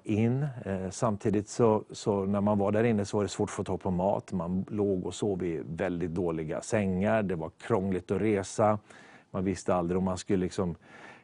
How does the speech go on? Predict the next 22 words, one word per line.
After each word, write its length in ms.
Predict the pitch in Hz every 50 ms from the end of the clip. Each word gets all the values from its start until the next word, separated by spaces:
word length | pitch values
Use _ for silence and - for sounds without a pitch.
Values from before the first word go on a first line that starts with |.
| _ _ _ _ - -
komma 180 | 117 101 98
med 260 | 92 90 90 98 113
det 80 | 101 104
där 140 | 107 104 101
planet 400 | - - 117 104 107 107 101 -
hem. 440 | - - 107 110 113 123 131 139 139
Hur, 260 | 131 113 127 127 123 - -
hur 80 | 113 117
länge 260 | 120 113 113 110 110
dröjer 360 | 101 101 104 101 104 110 113
det 80 | 120 113
för 140 | - 135 120
mig 160 | 113 107 104
att 60 | 104
komma 220 | - 120 113 110
hem 240 | 92 90 104 113 123
från 180 | - - 127 131
andra 220 | 127 127 127 123
sidan 340 | 110 - 139 131 110 120 117
Sibirien 500 | - - 131 117 127 123 123 123 123 117
till 100 | - 131
exempel? 500 | 131 - - 135 127 120 - - 135 139